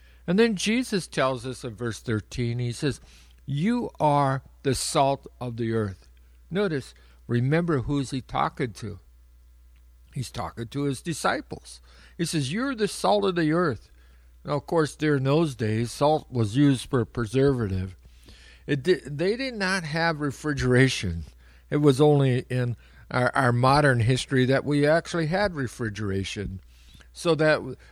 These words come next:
they would go down to get some butchered meat, and the butcher would have salt the meat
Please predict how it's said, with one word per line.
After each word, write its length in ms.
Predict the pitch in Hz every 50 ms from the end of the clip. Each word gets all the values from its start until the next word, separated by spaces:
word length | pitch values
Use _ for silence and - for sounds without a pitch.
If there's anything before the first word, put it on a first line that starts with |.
| - -
they 160 | 151 170 185
would 180 | 185 180 170 139
go 160 | 160 170 165
down 480 | 160 165 165 170 170 170 165 156 143 120
to 260 | - 143 135 127 131
get 240 | 123 123 - 165 160
some 220 | - - 139 123 113
butchered 500 | 107 156 165 156 - 156 143 127 123 120
meat, 400 | 131 135 147 160 180 185 - -
and 240 | 120 110 104 104 - - - - - -
the 100 | 156 151
butcher 460 | 123 107 160 165 156 - 175 160 147
would 200 | 135 131 135 127
have 280 | 127 131 139 135 117 -
salt 380 | - - - 165 165 170 -
the 100 | - 135
meat 360 | 123 120 127 139 151 151 -